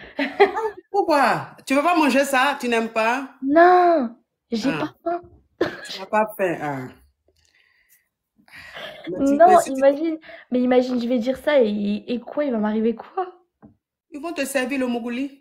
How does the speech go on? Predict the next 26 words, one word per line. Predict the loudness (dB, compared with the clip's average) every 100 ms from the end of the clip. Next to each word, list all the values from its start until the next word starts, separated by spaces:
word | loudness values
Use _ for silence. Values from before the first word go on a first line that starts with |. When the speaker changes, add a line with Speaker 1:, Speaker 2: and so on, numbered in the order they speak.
| _ _ _ -12
Speaker 2:
Tu | -4
Speaker 1:
Ouais. | -2 -2
Speaker 2:
dis, « | 0
Je |
veux | 0
du | 2
mougouli. » | 2 4 4 2 2 -2 _ _ _ _ _ -18
On | -12
va | -8
te | -4
Speaker 1:
Non. | 0
Speaker 2:
servir | 0 -2
ça, | -10 -10
c'est | -6 -4
gluant. | -2 -2 -2 -6 -12 _ _ _ _ -12 -10 -10 -12 -12 -2
C'est | 2
Speaker 1:
Non. | 2
Speaker 2:
bon. | 0 -4 -16 _ _ _ _ _ _ _ _ _ _ _ _ _ _ _ -8
Speaker 1:
J'ai | -2
pas | 2 4
envie, | 4
il | 0
m'arrive, | -2 -4 -8 -6
euh, | -4 -4 -8 -16 -20 -20 -16
des | -4 0 2
dingueries. | 0 0 -4 -6